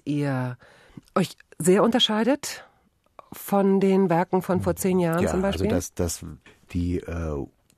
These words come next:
Speaker 2: unkontrollierbare Wildheit der frühen Jahre ist nicht mehr da. Sie ist einer, einer Präzision gewichen, würde ich
Speaker 1: Bedauerst
Speaker 2: mal,
Speaker 1: du das?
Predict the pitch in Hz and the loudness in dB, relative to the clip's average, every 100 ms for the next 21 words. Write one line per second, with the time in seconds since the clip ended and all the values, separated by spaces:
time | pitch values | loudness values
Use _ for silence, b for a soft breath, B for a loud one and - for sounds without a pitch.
0 | _ - 147 131 120 - - 117 107 - | _ -8 -2 2 0 -2 -4 -2 -2 -2
1 | 110 101 92 98 104 98 85 76 80 85 | 0 0 2 2 2 0 -2 -4 -2 -2
2 | 90 87 87 85 80 76 85 90 87 98 | -2 -2 -2 -2 -2 -4 -8 -10 -2 0
3 | 98 107 - - 80 78 76 76 - - | 2 0 -2 -6 -6 -4 -4 -4 -10 -18
4 | - _ _ _ - 82 82 - 90 87 | -20 _ _ _ -2 0 0 0 2 2
5 | 85 71 71 65 64 - _ _ - - | 0 0 -2 -4 -8 -12 _ _ -8 -4
6 | 67 - 120 - 57 55 - - - 71 | -4 -2 -4 -2 -4 -4 -6 -8 -6 -4
7 | 71 71 B B B B B B - _ | -4 -4 B B B B B B -20 _
8 | - 90 87 82 - 101 85 - 90 90 | -8 -4 -2 -4 -2 -4 -2 -2 0 0
9 | 92 92 87 82 80 80 - - 170 233 | 0 0 -2 -4 -4 -4 -6 -4 0 2
10 | 226 196 - 165 185 - | 2 0 -2 -4 -4 -8